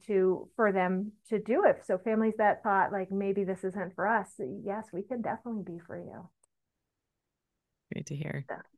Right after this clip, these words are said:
Speaker 1: yeah.
Speaker 2: great. It has been, you know, in keeping with Colby's way to, to work to find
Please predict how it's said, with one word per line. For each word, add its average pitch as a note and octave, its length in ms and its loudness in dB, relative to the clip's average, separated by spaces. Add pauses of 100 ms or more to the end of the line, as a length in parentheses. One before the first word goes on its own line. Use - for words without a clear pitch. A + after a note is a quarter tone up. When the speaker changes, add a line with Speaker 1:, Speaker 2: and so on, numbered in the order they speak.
(120)
Speaker 1:
yeah. F3 260 2
Speaker 2:
great. - 160 -12 (460)
It E3+ 120 6
has E3 160 6
been, D#3+ 300 6 (220)
you E3+ 160 4
know, D3+ 80 6 (120)
in F#3 160 4
keeping F3 300 2
with D#3+ 160 2
Colby's D#3+ 320 2
way D#3+ 160 4
to, C#3+ 180 2 (300)
to F3 100 2
work E3+ 240 4
to F3+ 120 0
find D#3+ 340 6